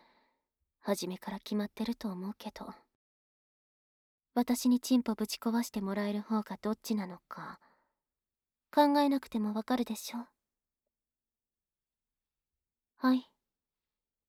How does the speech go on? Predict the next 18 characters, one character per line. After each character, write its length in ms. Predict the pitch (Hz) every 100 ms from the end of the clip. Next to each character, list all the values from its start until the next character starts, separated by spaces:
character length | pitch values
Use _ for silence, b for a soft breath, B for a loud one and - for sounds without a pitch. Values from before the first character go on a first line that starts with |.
| _ -
も 160 | 294
う 60 | 285
い 120 | 277
い 40 | 269
よ 100 | 240
ね。 260 | 247 247 _ _ _ _ _ _ _ _ _ _ _ _ _ _ _
そ 220 | - 214
れ 140 | 196 190
じ 120 | - 202
ゃ、 140 | - _ _ _ _ _ _ _ _ _ _ _ _ _ _ _ _ _ -
私 380 | 214 202 -
が 120 | 208 208
楽 220 | 214 202
し 200 | 202 - 196
い 20 |
だ 120 | 185
け 160 | -
の 80 | 185